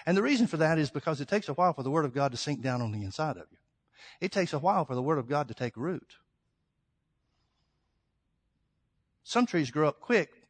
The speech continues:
but then in a big storm, they fall over. Other trees grow slow and strong. God wants slow and strong growing trees. He expects you to grow little by little,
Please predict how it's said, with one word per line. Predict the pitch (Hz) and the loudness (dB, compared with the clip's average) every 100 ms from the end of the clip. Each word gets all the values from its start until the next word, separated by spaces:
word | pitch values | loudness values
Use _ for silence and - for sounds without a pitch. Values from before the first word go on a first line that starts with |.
| 151 | -6
but | |
then | 156 | 0
in | 147 | 2
a | 135 | 2
big | 139 123 | 0 -4
storm, | 185 196 123 | 0 2 2
they | |
fall | 117 123 127 | 0 -2 -2
over. | 170 - _ _ _ _ _ _ _ _ - _ - | -4 -8 _ _ _ _ _ _ _ _ -20 _ -6
Other | 120 | -6
trees | - 135 113 | -2 -2 -2
grow | 120 | -2
slow | 110 - 139 139 | -2 -2 -2 0
and | 107 | -2
strong. | - 156 165 - _ _ _ _ _ _ _ _ _ _ - | -4 -6 -8 -14 _ _ _ _ _ _ _ _ _ _ -4
God | - 220 | -2 0
wants | 147 - | -2 -2
slow | 156 143 | 0 0
and | 117 | 0
strong | - 139 120 113 104 _ 120 | 0 0 2 -2 -6 _ -4
growing | 127 117 104 | -2 -2 -4
trees. | 135 156 98 - - _ _ _ _ _ _ _ _ _ _ _ _ _ _ _ _ _ _ _ _ _ _ _ | -4 -8 -8 -14 -20 _ _ _ _ _ _ _ _ _ _ _ _ _ _ _ _ _ _ _ _ _ _ _
He | 165 | -2
expects | 151 123 175 - | -2 0 -2 -2
you | 135 | -4
to | 127 | 2
grow | 165 156 | 4 4
little | 120 123 143 | 2 0 2
by | 165 | 2
little, | 165 123 120 | 4 0 -2